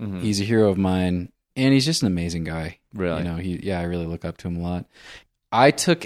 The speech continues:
Speaker 2: Alan out to lunch. He had never heard of podcasts before. He'd never listened to one. And I bought him lunch, and we talked for three hours. And this is just getting to know each other before
Speaker 1: Right.
Speaker 2: the interview. And I remember leaving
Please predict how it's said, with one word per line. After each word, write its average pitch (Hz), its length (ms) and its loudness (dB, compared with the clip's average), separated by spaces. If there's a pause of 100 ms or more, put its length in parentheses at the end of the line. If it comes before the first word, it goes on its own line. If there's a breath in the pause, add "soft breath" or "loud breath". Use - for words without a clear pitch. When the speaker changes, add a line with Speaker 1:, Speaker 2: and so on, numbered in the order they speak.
Speaker 2:
Alan 113 300 4
out 104 180 0
to 107 80 -4
lunch. 90 600 -4
He 113 140 -2
had 98 100 0
never 104 340 2
heard 92 200 -2
of 80 120 -10
podcasts - 540 -8
before. - 440 -12 (140)
He'd 95 160 -6
never 95 200 -2
listened 85 300 -6
to - 60 -10
one. - 240 -12 (540)
And 95 280 -2
I 92 60 0
bought 104 220 4
him 104 80 2
lunch, 95 280 0
and 90 80 -4
we 90 80 -2
talked 85 380 -6
for - 120 -14
three 90 260 -6
hours. 80 420 -10
And 107 120 -4
this 127 120 0
is 131 80 0
just 127 160 2
getting 101 240 2
to - 100 -10
know 87 140 -2
each 82 120 -8
other 80 140 -4
before 82 480 -10
Speaker 1:
Right. 85 300 -12
Speaker 2:
the 71 100 -10
interview. 82 400 -8 (460)
And 104 140 0
I 104 80 4
remember 95 420 2
leaving 92 560 -2